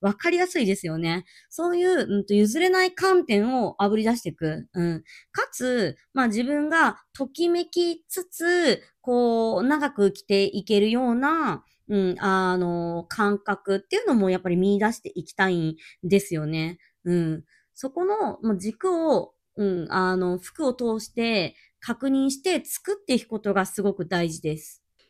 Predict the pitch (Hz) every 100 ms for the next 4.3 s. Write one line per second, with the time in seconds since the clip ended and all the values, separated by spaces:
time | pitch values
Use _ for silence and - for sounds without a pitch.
0 | _ - 190 180 175 170 - - 208 196
1 | 175 175 170 185 180 175 175 - 330 403
2 | 415 427 415 - 226 208 185 202 - 240
3 | 233 220 247 233 226 - 202 208 196 175
4 | 208 208